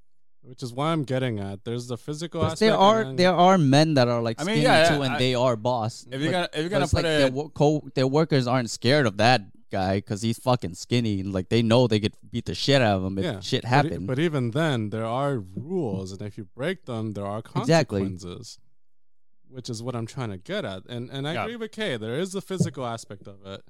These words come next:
Speaker 1: but you have to remember nowadays in these, in these fields, there's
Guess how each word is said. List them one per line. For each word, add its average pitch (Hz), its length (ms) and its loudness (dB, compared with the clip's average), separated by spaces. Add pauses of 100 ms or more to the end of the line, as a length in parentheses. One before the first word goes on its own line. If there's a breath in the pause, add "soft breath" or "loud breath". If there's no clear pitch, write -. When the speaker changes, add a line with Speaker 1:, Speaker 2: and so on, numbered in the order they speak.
(520)
Speaker 1:
but 110 140 -14
you 127 60 -6
have 139 80 -8
to 175 100 -8
remember 139 640 -4
nowadays 127 640 -6
in 107 260 -12
these, 110 400 -14 (140)
in 107 120 -14
these 101 260 -14
fields, 117 640 -8
there's 101 600 -14